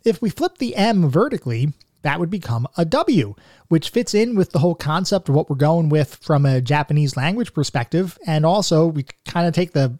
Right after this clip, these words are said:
back half of Mario's name, add it to the W, that would then become synonymous with Wario. So I thought that was ingenious that they did that. And apparently that wasn't something that was one hundred percent planned right from the beginning.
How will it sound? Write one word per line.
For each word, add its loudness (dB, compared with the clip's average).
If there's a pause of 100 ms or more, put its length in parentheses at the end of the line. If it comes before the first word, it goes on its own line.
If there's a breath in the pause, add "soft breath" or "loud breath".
(120)
back -2
half 2
of -2
Mario's 2
name, 0 (360 soft breath)
add 0
it -8
to 2
the 4
W, 2 (100)
that 0
would 0
then 2
become 0
synonymous 0
with -6 (180)
Wario. 2 (340 loud breath)
So 2 (280)
I 0
thought -2
that 2
was 2
ingenious 0 (160)
that -2
they 2
did -2
that. 0 (680)
And 4
apparently 0
that 0
wasn't 0
something 0
that 0
was -2
one 0
hundred -2
percent -4
planned 2
right -2
from 0
the 2
beginning. 0